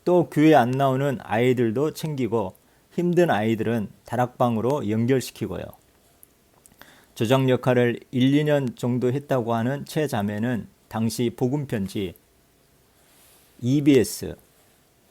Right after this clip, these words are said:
현장 복음 메시지 등을 다락방을 통해 인도받았다고 한다. 한편 최 자매 등 몇 명의 일꾼들이 시간이 지나면서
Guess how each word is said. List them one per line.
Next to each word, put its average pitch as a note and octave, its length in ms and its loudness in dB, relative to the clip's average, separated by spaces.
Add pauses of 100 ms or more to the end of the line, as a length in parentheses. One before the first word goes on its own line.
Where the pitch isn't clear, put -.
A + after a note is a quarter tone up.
(180)
현장 E3 540 2
복음 C3 240 0
메시지 A2 440 0
등을 B2 380 -4 (320)
다락방을 G#2+ 560 -2
통해 G2+ 220 -6
인도받았다고 A#2+ 760 0
한다. D#2+ 360 -12 (500)
한편 D3+ 360 -2
최 D#3+ 160 -2
자매 C3 340 2
등 A#2+ 380 -2
몇 A#2 220 0
명의 C#3 540 0 (200)
일꾼들이 A#2+ 760 0
시간이 D#3 480 -2
지나면서 A2 680 -4